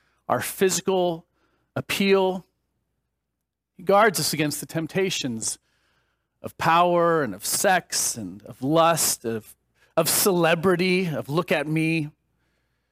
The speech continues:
of serving ourselves and grabbing at power.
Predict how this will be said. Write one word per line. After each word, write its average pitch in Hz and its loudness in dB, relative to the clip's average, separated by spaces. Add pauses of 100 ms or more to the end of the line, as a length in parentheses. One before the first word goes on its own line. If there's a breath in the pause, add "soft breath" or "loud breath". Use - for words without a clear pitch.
(380)
of - -16
serving 185 0
ourselves 151 2
and 117 -6
grabbing 131 -2 (200)
at - -10
power. 120 -2